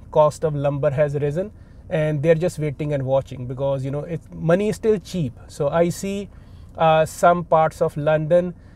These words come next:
they are already start constructing bunch of apartment buildings as well because the rental demand is very high, and vacancy rate is very, very low. And for the last five years, I've been helping my clients invest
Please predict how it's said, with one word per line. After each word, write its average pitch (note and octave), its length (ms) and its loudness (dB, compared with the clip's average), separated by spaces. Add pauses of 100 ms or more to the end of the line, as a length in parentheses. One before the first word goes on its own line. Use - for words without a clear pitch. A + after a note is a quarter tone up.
(160)
they D#3+ 120 2
are E3 140 4
already E3+ 340 0
start D#3 360 0
constructing D#3+ 640 -4
bunch D3 240 2
of D#3 260 -2
apartment D3+ 540 0
buildings D3 380 -2
as D#3+ 180 4
well G#3 320 0
because D3+ 300 0
the C#3+ 100 2
rental D#3 340 2
demand D3 560 0
is D3+ 220 -2
very D3 400 -2
high, D#3 460 0 (440)
and D#3 140 -2
vacancy E3 540 0
rate D3 280 -4
is D#3 140 -4
very, C#3+ 340 0
very C3+ 280 -2
low. A#2+ 260 -6 (480)
And D3 340 0
for E3+ 100 2
the E3 60 2
last D#3+ 320 2
five E3+ 320 2
years, F3 360 -2 (100)
I've D3+ 320 2
been D#3+ 220 -2
helping D#3 360 -2
my D#3+ 160 -2
clients D3+ 440 -4
invest D3+ 640 -2